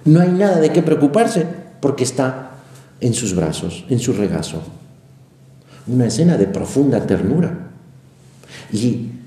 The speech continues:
cuando la vemos, cuando vemos esta imagen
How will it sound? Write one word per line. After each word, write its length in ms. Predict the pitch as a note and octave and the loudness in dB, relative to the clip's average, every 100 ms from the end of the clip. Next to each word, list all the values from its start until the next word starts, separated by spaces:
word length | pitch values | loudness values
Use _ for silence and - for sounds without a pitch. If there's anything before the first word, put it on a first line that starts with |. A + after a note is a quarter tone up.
| - - - | -20 -20 -10
cuando 260 | G2 F#2+ F#2 | -6 -4 -4
la 140 | - | 0
vemos, 540 | B2+ G3 D3+ E3 - - - - - - - - _ - - - | 2 4 4 2 -2 -10 -16 -20 -20 -20 -20 -20 _ -20 -20 -16
cuando 200 | - F2 | -10 -2
vemos 320 | C#3 D3 - | 2 2 2
esta 220 | C#3+ - | 0 0
imagen 560 | A2+ G2+ G2+ G2+ A2 - | 0 0 0 -2 -4 -6